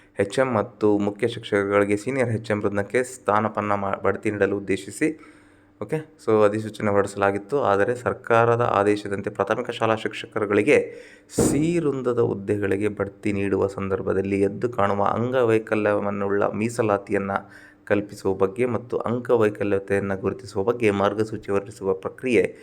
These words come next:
ಸರ್ಕಾರದ ಹಂತದಲ್ಲಿ ಚಾಲ್ತಿಯಲ್ಲಿದೆ. ಜಿಲ್ಲೆಯಲ್ಲಿ ಪ್ರಸ್ತುತ ಲಭ್ಯವಿರುವ ಖಾಲಿ ಹುದ್ದೆಗಳಿಗೆ ಎದುರಾಗಿ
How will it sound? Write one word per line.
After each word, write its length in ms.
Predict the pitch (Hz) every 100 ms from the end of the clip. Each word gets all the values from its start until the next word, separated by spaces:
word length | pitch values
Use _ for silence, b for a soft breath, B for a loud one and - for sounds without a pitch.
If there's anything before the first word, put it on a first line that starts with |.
| B B B
ಸರ್ಕಾರದ 580 | - - 104 - 135 117
ಹಂತದಲ್ಲಿ 480 | 101 107 98 101 110
ಚಾಲ್ತಿಯಲ್ಲಿದೆ. 960 | 110 95 95 - 95 95 101 - - - _ _ _ _ _ - 120
ಜಿಲ್ಲೆಯಲ್ಲಿ 380 | 110 107 104 107
ಪ್ರಸ್ತುತ 360 | 110 101 - 107
ಲಭ್ಯವಿರುವ 460 | 101 98 104 101
ಖಾಲಿ 240 | 101 104 117
ಹುದ್ದೆಗಳಿಗೆ 420 | 117 113 113 110
ಎದುರಾಗಿ 480 | 104 107 127 113